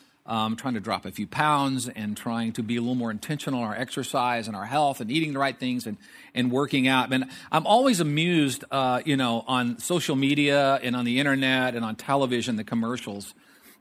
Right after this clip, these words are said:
of all the miracle pills, the cleanses, the juicing, the body wraps. I've seen those things, you know, all these crazy things. And, and actually, I found this at my house. Um,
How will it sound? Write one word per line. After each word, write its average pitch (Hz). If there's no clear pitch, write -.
of 143
all 180
the 143
miracle 139
pills, 139
the 123
cleanses, 147
the 131
juicing, 139
the 120
body 127
wraps. 139
I've 113
seen 127
those 127
things, 131
you 127
know, 127
all 180
these 143
crazy 147
things. 139
And, 151
and 156
actually, 185
I 165
found 214
this 202
at 143
my 151
house. 107
Um, 151